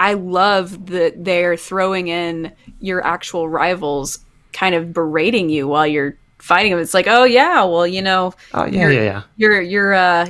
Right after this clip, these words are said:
Speaker 1: your team's pretty good right now, but I'm about to pull out my trump card." You know, like, they actually have some sort of back and forth lingo that I, I like that. I think that's, you know, more than just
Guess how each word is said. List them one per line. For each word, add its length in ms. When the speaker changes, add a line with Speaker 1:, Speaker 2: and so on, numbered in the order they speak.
Speaker 1:
your 320
team's 400
pretty 260
good 220
right 180
now, 240
but 140
I'm 140
about 280
to 80
pull 160
out 140
my 100
trump 320
card." 260
You 60
know, 140
like, 220
they 100
actually 460
have 340
some 220
sort 240
of 180
back 260
and 140
forth 440
lingo 520
that 240
I, 220
I 120
like 440
that. 300
I 100
think 260
that's, 460
you 140
know, 300
more 280
than 220
just 320